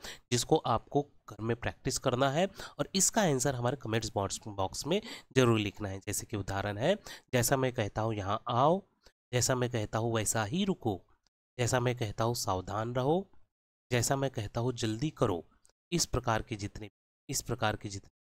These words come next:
वाक्य हैं उसको आपको घर में खिलाना है, घर में ही प्रैक्टिस करना है और जितना ज़्यादा भी आप प्रैक्टिस करेंगे उतना अच्छा आपको इंग्लिश कन्वर-, कन्वर्सेशन करना आएगा। Practice man be perfect। जितना ज़्यादा आप इंग्लिश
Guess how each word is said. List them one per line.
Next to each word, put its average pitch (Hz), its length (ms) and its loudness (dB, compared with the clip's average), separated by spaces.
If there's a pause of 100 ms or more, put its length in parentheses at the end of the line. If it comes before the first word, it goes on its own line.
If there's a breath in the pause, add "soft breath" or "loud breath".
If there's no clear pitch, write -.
वाक्य 98 320 -4
हैं 131 180 -2 (500 loud breath)
उसको 170 580 2
आपको 113 340 -2
घर 101 200 -4
में 101 120 -12
खिलाना 104 800 -8
है, 156 160 -6
घर 104 180 -2
में 101 100 -4
ही 113 80 -4 (180)
प्रैक्टिस - 320 -10
करना 113 320 -6
है 160 160 -10 (320)
और 123 80 -4
जितना 135 360 0
ज़्यादा 117 320 -2
भी 131 160 -4
आप 113 200 -4
प्रैक्टिस 110 340 -6
करेंगे - 320 -8
उतना 107 260 -4
अच्छा 151 340 -6 (340 loud breath)
आपको 143 220 0
इंग्लिश 120 360 0
कन्वर-, 104 380 -4
कन्वर्सेशन 101 420 -8 (200)
करना 117 280 -2 (420 loud breath)
आएगा। 104 400 0 (100)
Practice - 460 -6
man 104 240 -4
be 123 120 4
perfect। 104 540 -2
जितना - 600 -10
ज़्यादा 98 280 -2
आप 107 120 -4
इंग्लिश 113 240 -2